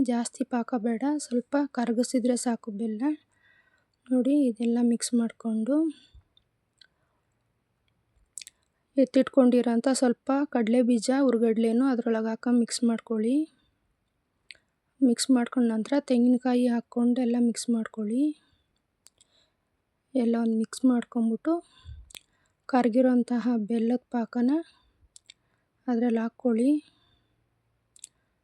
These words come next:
ಅದ್ರಲ್ಲಿ ಹಾಕ್ಕೊಂಡು ಬಿಸಿ ಇರುತ್ತೆ, ಕೈ ಹಾಕ್ಬೇಡಿ, ಸ್ಪೂನಲ್ಲೇ ಕಲಸಿ. ಸ್ಪೂನಲ್ಲೇ ಕಲಿಸ್ಕೊಂಡು ನೋಡ್ಕೊಂಡು ಸ್ವಲ್ಪ ಸ್ವಲ್ಪನೇ ಹಾಕ್ಕೊಳ್ಳಿ. ಹಾಕ್ಕೊಂಡು ನೋಡಿಕೊಂಡು ಸ್ವಲ್ಪ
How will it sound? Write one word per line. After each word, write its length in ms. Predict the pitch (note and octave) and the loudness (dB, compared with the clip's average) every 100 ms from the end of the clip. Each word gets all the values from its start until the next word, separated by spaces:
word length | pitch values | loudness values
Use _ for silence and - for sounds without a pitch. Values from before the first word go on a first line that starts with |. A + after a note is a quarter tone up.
| _ _ | _ _
ಅದ್ರಲ್ಲಿ 320 | B3 B3+ A#3 A#3+ | -4 0 0 0
ಹಾಕ್ಕೊಂಡು 400 | A#3+ - B3 C4+ A#3+ | -2 0 2 2 2
ಬಿಸಿ 240 | B3 - - | 0 0 0
ಇರುತ್ತೆ, 340 | C4 C4+ - B3+ A#3+ | 2 2 0 -2 -2
ಕೈ 140 | A#3+ A#3 | -2 0
ಹಾಕ್ಬೇಡಿ, 500 | A3+ - B3+ A#3 A#3+ D4 D#4 | -2 -4 -2 0 0 -2 -4
ಸ್ಪೂನಲ್ಲೇ 500 | - B3+ B3 B3 A#3 - | -4 0 0 0 -4 -2
ಕಲಸಿ. 400 | A#3 G#3+ - C#4 F4 - _ _ _ _ _ - - _ _ _ _ _ _ _ _ _ - | -4 -2 -4 -4 -4 -8 _ _ _ _ _ -20 -20 _ _ _ _ _ _ _ _ _ -10
ಸ್ಪೂನಲ್ಲೇ 500 | - C4 B3 A#3+ A#3+ - | 0 2 4 2 -2 -2
ಕಲಿಸ್ಕೊಂಡು 720 | A#3 A3+ - - A#3+ A#3+ B3+ E4 D#4 _ C4+ | -2 -2 -4 -4 0 2 2 -2 -6 _ 2
ನೋಡ್ಕೊಂಡು 420 | A#3+ B3 - B3 A#3 | 4 2 2 2 2
ಸ್ವಲ್ಪ 240 | A#3 - A#3+ | 0 -2 -2
ಸ್ವಲ್ಪನೇ 420 | B3 A3+ - A#3 A#3 | -2 -2 -2 -2 0
ಹಾಕ್ಕೊಳ್ಳಿ. 500 | A3+ _ A#3 A3 C4 D#4+ - _ _ _ _ - _ _ _ - | -4 _ -4 0 0 0 -4 _ _ _ _ -20 _ _ _ -6
ಹಾಕ್ಕೊಂಡು 500 | A#3 - A#3+ A#3 D4 D4+ - _ _ B3+ | -6 -2 -2 0 0 -2 -8 _ _ 0
ನೋಡಿಕೊಂಡು 560 | B3 A#3 - B3+ B3+ E4+ - _ _ _ _ _ _ _ _ _ - | 0 -2 -2 0 0 -2 -10 _ _ _ _ _ _ _ _ _ -6
ಸ್ವಲ್ಪ 240 | - B3 | 0 0